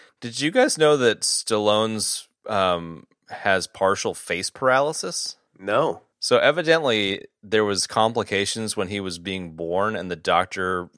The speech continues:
Speaker 1: used forceps, and it severed a nerve in the lower left side of his face, and parts of his lip, tongue, and chin are paralyzed, and that's why he has his particular drawl and facial features.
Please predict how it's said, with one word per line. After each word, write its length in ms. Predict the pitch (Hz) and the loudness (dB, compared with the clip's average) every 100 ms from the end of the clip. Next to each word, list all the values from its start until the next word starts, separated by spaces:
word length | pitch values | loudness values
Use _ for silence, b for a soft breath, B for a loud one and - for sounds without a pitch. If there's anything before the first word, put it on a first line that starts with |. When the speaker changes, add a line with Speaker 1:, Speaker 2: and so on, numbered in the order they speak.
| - | -14
Speaker 1:
used 320 | 98 95 - | -10 -8 -8
forceps, 800 | - 90 92 90 123 113 - - | -8 -4 -2 0 0 0 -4 -6
and 280 | - 92 90 | -4 -6 -6
it 100 | 80 | -6
severed 420 | - - 95 104 | -2 2 2 2
a 60 | 95 | 0
nerve 640 | 87 90 92 87 85 82 - b b b b b b _ | -2 -2 0 0 -2 -6 -18 b b b b b b _
in 140 | 92 | -6
the 80 | 87 | -6
lower 380 | 85 90 92 92 | 0 2 2 2
left 220 | 90 87 | 0 -2
side 220 | - 90 | 0 0
of 60 | 85 | 0
his 140 | 80 | -6
face, 440 | - 90 82 - - | -4 -2 -2 -4 -6
and 500 | 87 85 82 82 82 - - _ | -6 -6 -4 -8 -14 -20 -20 _
parts 320 | - 95 92 | -2 0 0
of 60 | 95 | -8
his 180 | 85 90 | -8 -4
lip, 200 | 101 - | -4 -4
tongue, 240 | - 95 | -6 -4
and 100 | 87 | -4
chin 240 | 85 107 92 | -6 -4 -4
are 60 | |
paralyzed, 640 | 82 - 95 95 82 80 - | -6 0 2 2 2 0 -2
and 160 | 87 87 | -6 -4
that's 260 | 87 - | -6 -6
why 380 | 87 82 85 87 | -8 -2 0 0
he 160 | 90 85 | -4 -8
has 500 | 85 82 82 85 - | -6 -6 -4 -6 -6
his 220 | - 92 | -10 -10
particular 600 | - 90 - 87 90 85 | -10 -10 -12 -10 -8 -6
drawl 540 | 80 82 85 80 80 82 | -8 -6 -4 -2 -2 -4
and 220 | 87 80 | -10 -12
facial 320 | - 101 - | -10 -10 -10
features. 500 | - - - - - | -18 -20 -20 -18 -18